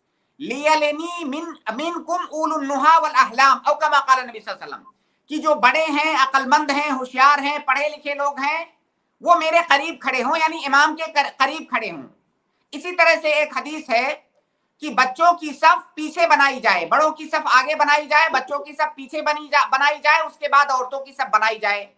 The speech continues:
अब इस हदीस से वो ये गलत मतलब समझ लेते हैं कि बच्चा अगर पहले भी आया है तो उसको हाथ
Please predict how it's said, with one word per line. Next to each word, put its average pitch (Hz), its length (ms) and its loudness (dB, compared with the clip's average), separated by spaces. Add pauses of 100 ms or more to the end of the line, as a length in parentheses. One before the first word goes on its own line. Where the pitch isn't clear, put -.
(640)
अब - 220 4
इस 285 140 -14
हदीस 359 380 -2
से 294 200 4 (520)
वो 311 180 4
ये 349 220 -2
गलत 320 340 2
मतलब 285 320 2
समझ 277 220 2
लेते 247 360 -2
हैं 233 320 0 (400)
कि 285 80 -6
बच्चा 247 380 2 (100)
अगर 285 200 -2
पहले 262 340 0
भी 302 180 -2
आया 262 260 6
है 277 160 0
तो 302 120 -6
उसको 294 240 -6
हाथ 277 220 6